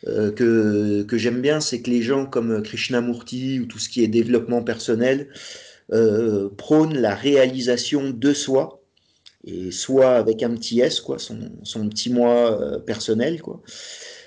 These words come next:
Et, euh, des gens comme Ramana Maharshi, euh, prônent la réalisation du soi,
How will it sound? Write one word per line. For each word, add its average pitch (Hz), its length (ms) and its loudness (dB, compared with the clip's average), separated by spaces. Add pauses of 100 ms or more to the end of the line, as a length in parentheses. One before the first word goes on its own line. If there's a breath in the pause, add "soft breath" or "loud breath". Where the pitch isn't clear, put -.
Et, 123 280 6
euh, 107 320 6
des 104 180 -2
gens 127 240 0
comme 113 240 2
Ramana 120 640 0
Maharshi, 120 760 -2
euh, 110 140 2
prônent 139 400 0
la 113 140 0
réalisation 117 880 0
du 120 340 -6
soi, - 500 0